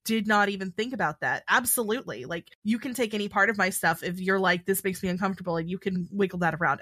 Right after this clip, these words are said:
Absolutely. However, I've also been very vocal about that because that scenario kind of got a certain population within the Paizo community up in arms because they went, "Well, why are we apologizing for everything?" And I'm like, "If you are a white American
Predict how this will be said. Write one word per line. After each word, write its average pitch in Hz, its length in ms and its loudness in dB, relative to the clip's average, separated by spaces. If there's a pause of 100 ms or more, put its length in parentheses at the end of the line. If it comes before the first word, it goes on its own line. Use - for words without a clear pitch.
Absolutely. 170 800 -2 (120)
However, 262 280 4
I've 247 140 6
also 269 200 2
been 240 80 -2
very 202 180 2
vocal 247 280 0
about 196 260 0
that 180 240 0
because 190 340 -6
that 233 420 4 (200)
scenario 240 920 2
kind 240 300 -4
of 214 80 -4
got 190 180 4
a 185 60 -2
certain 196 340 0
population 180 1080 -4 (200)
within 214 440 4
the 196 60 0
Paizo 196 440 0
community 180 440 -2
up 170 100 0
in 170 100 -4
arms 180 440 2
because 190 240 -2
they 185 140 0
went, 180 180 0
"Well, 190 140 2
why 208 180 4
are 226 80 4
we 202 120 0
apologizing 170 760 0
for - 120 -8
everything?" 160 500 -10
And 185 80 0
I'm 208 80 -2
like, 196 260 0
"If 208 200 -2
you 269 400 -2
are 214 480 4
a 196 140 0
white 180 280 0
American 170 840 -2